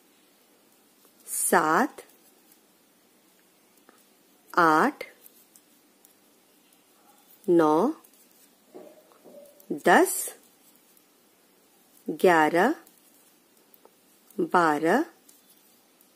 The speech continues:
तेरह और ये चौदह। ये हमने बढ़ा लिए फंदे और अब हम इसको बीनेंगे। देखिए, पहला फंदा इधर से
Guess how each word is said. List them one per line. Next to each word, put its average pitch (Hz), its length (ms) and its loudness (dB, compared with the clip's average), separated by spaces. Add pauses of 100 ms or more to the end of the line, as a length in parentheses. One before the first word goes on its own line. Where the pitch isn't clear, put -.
(600)
तेरह 180 540 4 (720)
और 143 280 0
ये 151 320 0 (540)
चौदह। - 440 -10 (640)
ये 170 100 0
हमने 170 220 0
बढ़ा 185 260 2
लिए 214 220 4
फंदे 277 420 0 (400)
और - 140 0 (120)
अब 180 180 4
हम 202 140 4
इसको 190 240 2
बीनेंगे। 190 380 6
देखिए, 254 340 2
पहला 190 260 2
फंदा 185 340 2
इधर 185 260 2
से 302 300 -2